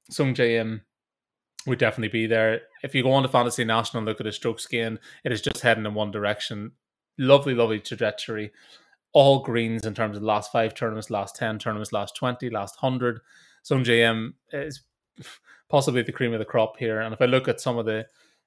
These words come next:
the correlatory courses that he's done well at, so top ten finishes in twenty nineteen and twenty twenty at the Wyndham, for example, would, would jump out. Matt Jones is another bet that I'm gonna have a look at.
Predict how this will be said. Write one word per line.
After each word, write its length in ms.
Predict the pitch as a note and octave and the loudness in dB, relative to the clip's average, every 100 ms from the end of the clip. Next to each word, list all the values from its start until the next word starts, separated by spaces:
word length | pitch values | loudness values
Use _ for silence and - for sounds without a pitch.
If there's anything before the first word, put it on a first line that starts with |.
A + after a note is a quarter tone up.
| _ _ _ _ | _ _ _ _
the 280 | B2+ G#2+ A#2 - - | -6 -4 -8 -12 0
correlatory 600 | D3+ C3 B2 A#2 A2 - | 4 6 6 2 -4 -2
courses 380 | B2 A2+ A#2 | 0 0 -2
that 100 | A#2 | -4
he's 140 | G#2+ G#2 | -4 -2
done 220 | A2 G#2+ | -4 -2
well 280 | A2 A2 A2 | 0 2 2
at, 240 | G#2+ - | -2 -4
so 360 | - A2 G#2 G2+ _ _ _ | -6 -4 -4 -10 _ _ _
top 220 | C3+ - | 0 2
ten 200 | C3 A2+ | 0 0
finishes 600 | C3 A#2+ A#2 - A#2 A2+ | -2 -2 -4 -4 -4 -4
in 340 | A2+ G#2 G#2+ - _ _ | -6 -6 -12 -16 _ _
twenty 240 | - B2 A2+ | -6 -4 -2
nineteen 400 | A2 G#2+ B2 A2 | -6 -6 -8 -8
and 100 | G#2 | -6
twenty 220 | A2 G#2+ | -8 -6
twenty 400 | - A#2 A#2+ A2+ | -4 -4 -2 -4
at 100 | G#2 | -4
the 60 | |
Wyndham, 380 | G#2+ A2+ A#2 A#2 | 0 0 0 -4
for 160 | G#2+ A#2 | -2 -2
example, 500 | A#2 A2 G#2+ A2+ A2 | 0 -2 -2 -4 -4
would, 140 | A2 - - | -8 -12 -10
would 160 | A#2+ | -8
jump 300 | - A#2 G#2+ | -6 -6 -2
out. 240 | A#2 A2+ - _ _ _ D#3+ | -2 -2 -6 _ _ _ 0
Matt 200 | D3+ - | 0 6
Jones 480 | D#3 D3+ C#3+ - - | 6 6 2 -4 -6
is 120 | E3 C3+ | -2 0
another 280 | B2+ C3 | 2 2
bet 240 | C3 C3 B2+ | 6 4 6
that 100 | B2+ | 2
I'm 120 | A#2+ | 0
gonna 180 | B2+ A#2 | -2 -4
have 140 | B2 | -2
a 20 | |
look 260 | A#2+ B2+ B2+ | 0 0 0
at. 240 | C3 D3 | -2 -2